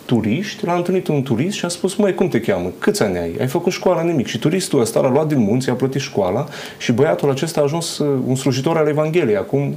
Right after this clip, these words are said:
un slujitor foarte capabil. Um, uh, cine alege școala? Este de preferat părinții să știe să ne îndrume, dar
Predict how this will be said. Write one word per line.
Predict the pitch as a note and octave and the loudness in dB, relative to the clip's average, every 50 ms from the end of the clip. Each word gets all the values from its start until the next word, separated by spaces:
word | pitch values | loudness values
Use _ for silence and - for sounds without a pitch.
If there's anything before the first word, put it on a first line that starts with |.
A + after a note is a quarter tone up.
| D3 | -6
un | - D#3 D3 - | -4 -4 -4 -4
slujitor | - - - C#3+ C3+ - E3 D#3 | -2 -2 -2 -2 0 -2 -4 -2
foarte | - D#3 D3 D3 - | 0 -2 -2 -2 -2
capabil. | C#3 - D3 C#3+ D3 C#3 A#2 F#2+ - - - - - - - - - - - | -2 -2 -2 -2 -2 -2 -2 -4 -6 -8 -10 -12 -12 -10 -10 -12 -8 -2 0
Um, | C3+ B2+ B2+ C3+ - - - | 2 2 2 0 0 0 0
uh, | C3 B2 A#2 - | 0 0 0 0
cine | - - - F#3+ G3+ F#3 | -2 0 2 4 4 4
alege | D#3+ D#3 F3 D#3+ C3+ C#3 | 4 4 4 2 2 2
școala? | C#3 - - - F#3+ G#3+ - A#2+ G2 - - - - - - - - - - | 0 0 0 2 2 4 4 2 0 -2 -4 -10 -14 -16 -16 -16 -18 -6 -2
Este | - C#3 E3 E3 - F3+ | 0 0 2 2 2 2
de | D#3+ D3+ E3 | 2 2 2
preferat | - D#3 D#3 C#3+ - E3+ G3+ A3+ A3 A3 - - - | 0 0 0 0 2 2 4 2 2 0 -4 -2 2
părinții | - C3+ C#3 D#3 E3 D3 A#2 - G#2+ G2+ | 2 4 4 4 4 2 2 2 0 -2
să | - - | -2 -2
știe | G#2+ - - - B2 | -2 -2 -2 -2 -2
să | A2 - - | 0 0 2
ne | A2 A2 | 2 2
îndrume, | G#2 G#2 G#2 A2 G#2+ F#2 E2 D#2+ E2 F2 | 2 2 2 2 0 0 -2 -2 -2 0
dar | G#2 B2 B2 A#2+ | 2 2 2 2